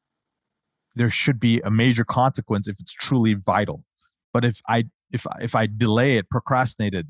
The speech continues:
delegate it, do some, delete it, automate it, do something else for tho-, those tasks,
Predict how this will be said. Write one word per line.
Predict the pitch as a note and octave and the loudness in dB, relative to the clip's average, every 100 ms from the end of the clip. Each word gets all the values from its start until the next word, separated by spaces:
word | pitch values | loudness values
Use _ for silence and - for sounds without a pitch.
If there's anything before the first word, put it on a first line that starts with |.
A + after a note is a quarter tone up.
| F#2+ | -6
delegate | G#2+ A2+ B2 A2+ G2+ | 0 2 2 2 0
it, | F#2 F#2+ | -2 -2
do | B2 | -2
some, | A#2+ B2+ - C2+ G#2+ | 0 -4 -6 -10 -4
delete | A#2+ A#2+ A#2 C#3 | 2 4 4 4
it, | G#2 - - | 2 -2 0
automate | B2 C#3 A2 E2+ | 2 2 0 -2
it, | E2 _ | -6 _
do | B2 | 0
something | B2 D#3 C3+ | 0 0 0
else | A2+ A#2 - - - | 0 0 -4 -10 -6
for | A#2+ | -2
tho-, | B2+ C3 | 2 0
those | A#2+ B2 | 2 -2
tasks, | - G#2+ A#2+ E3 - | 0 0 0 0 -6